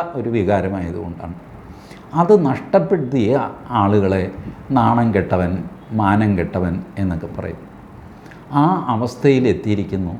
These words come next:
കേരള മുഖ്യമന്ത്രി പിണറായി വിജയൻ. നാണമോ മാനമോ ഇല്ലാതെ പെരുമാറുന്നു.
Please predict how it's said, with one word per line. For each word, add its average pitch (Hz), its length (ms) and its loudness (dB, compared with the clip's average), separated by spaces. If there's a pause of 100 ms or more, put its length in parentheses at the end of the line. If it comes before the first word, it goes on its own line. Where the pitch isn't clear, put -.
(280)
കേരള 113 300 4
മുഖ്യമന്ത്രി 95 840 0 (360)
പിണറായി 95 400 2
വിജയൻ. 85 400 -4 (1200)
നാണമോ 120 680 4
മാനമോ 113 580 2
ഇല്ലാതെ 98 560 0 (160)
പെരുമാറുന്നു. 82 560 -2